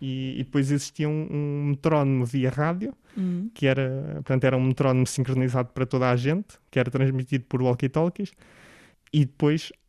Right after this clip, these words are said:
Speaker 1: cada músico sabia o, o compasso em que estava, o tempo em que estava, e, e seguia uma partitura, como normalmente.
Speaker 2: Há algum registro desse momento ou não?
Speaker 1: Eu penso que sim, e penso que foi feito inclusive depois um, um documentário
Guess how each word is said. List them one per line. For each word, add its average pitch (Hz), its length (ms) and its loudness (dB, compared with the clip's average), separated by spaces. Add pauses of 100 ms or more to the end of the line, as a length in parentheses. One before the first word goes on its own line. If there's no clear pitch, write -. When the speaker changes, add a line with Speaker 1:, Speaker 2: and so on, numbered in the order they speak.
Speaker 1:
cada 135 240 0
músico 139 400 0
sabia 139 400 2
o, 120 400 -4
o - 80 -12
compasso 131 500 0
em 135 80 2
que 123 60 -2
estava, 175 260 0
o 180 80 0
tempo 135 360 0
em 135 80 2
que - 80 -4
estava, 156 320 -6 (260)
e, 123 260 -4
e 120 40 -2
seguia 120 260 -6
uma 117 140 -4
partitura, 135 440 0
como 123 220 2
normalmente. 120 720 2 (640)
Speaker 2:
Há 220 60 -4
algum 208 180 -2
registro 175 440 -6
desse - 160 -10
momento 160 340 -6
ou 185 60 -8
não? - 200 -12 (180)
Speaker 1:
Eu 156 80 -2
penso 170 260 -2
que - 80 -16
sim, 151 280 -2
e 151 80 -2
penso 156 280 -2
que - 60 -20
foi 151 120 0
feito 151 260 -2
inclusive 143 320 0
depois 139 340 -2
um, 143 60 2 (240)
um 139 80 2
documentário 135 720 -2